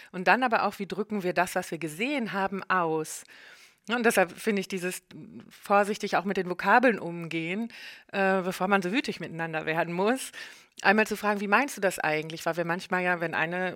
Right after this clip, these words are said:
Person Demokratie sagt oder System sagt, das war im wissenschaftlichen Beirat Globale Umweltveränderung so toll, weil das interdisziplinär besetzt war, dann hat eine Ingenieurin was ganz anderes im Kopf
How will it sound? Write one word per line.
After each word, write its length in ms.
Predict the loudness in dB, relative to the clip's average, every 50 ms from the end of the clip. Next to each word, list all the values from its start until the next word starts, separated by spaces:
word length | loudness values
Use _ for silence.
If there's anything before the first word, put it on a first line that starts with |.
| -6 -4
Person 280 | -2 -2 -2 0 -2
Demokratie 540 | -2 -2 -4 -4 -2 -2 -2 -2 0 -2 0
sagt 380 | 4 6 8 8 8 6 4 2
oder 160 | 2 2 2
System 480 | 2 0 -6 -2 0 2 2 2 4
sagt, 240 | 4 2 2 2 2
das 120 | -2 2 2
war 100 | 2 2
im 260 | 2 -2 -8 -8 -10
wissenschaftlichen 520 | -8 -8 -6 -6 -8 -8 -6 -8 -8 -2
Beirat 360 | 0 0 2 2 0 -2 -2
Globale 320 | -6 -4 -2 -2 -2 -2 -4
Umweltveränderung 580 | -4 -4 -4 -4 -4 -6 -6 -6 -8 -10 -8
so 100 | -10 -12
toll, 300 | -12 -8 -4 -2 -2 0
weil 120 | 0 0 -2
das 180 | 0 -4 -4
interdisziplinär 800 | -8 -6 -4 -4 -4 -4 -4 -8 -10 -10 -10 -8 -2 0 0 -2
besetzt 480 | -2 0 0 0 0 0 -4 -12 -8 -2
war, 260 | 0 0 0 0 -2 -6 -14 -14 -16 -16 -18 -20 -20 -20 -20 -20 -20 _ _ _ _
dann 120 | -2 0
hat 120 | 2 2 2
eine 180 | 0 0 0
Ingenieurin 560 | -2 0 0 0 4 6 6 6 6 6 2
was 160 | 0 -4 -4 -2
ganz 220 | -4 -4 -2 2
anderes 420 | 0 0 2 2 -2 -2 -2 -4
im 160 | -4 -6 -6 -4
Kopf 520 | 2 2 2 2 2 -8 -10 -12 -12 -14